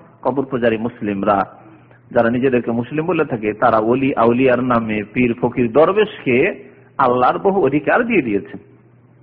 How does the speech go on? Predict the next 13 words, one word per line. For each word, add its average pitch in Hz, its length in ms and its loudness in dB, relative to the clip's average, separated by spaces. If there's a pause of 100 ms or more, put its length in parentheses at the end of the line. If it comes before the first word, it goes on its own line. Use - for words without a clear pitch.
(300)
তো - 60 -2
আল্লাহ 139 260 2
পাক 165 200 -2
রব্বুল 160 300 0
আলামিন 143 260 2
একমাত্র 156 680 0
সৃষ্টি 185 300 -6
করেছেন 139 440 -2
মানুষ 127 520 -4
এবং 117 240 -6
জিনকে 127 340 -6
কিসের 131 300 -8
জন্য? 160 300 0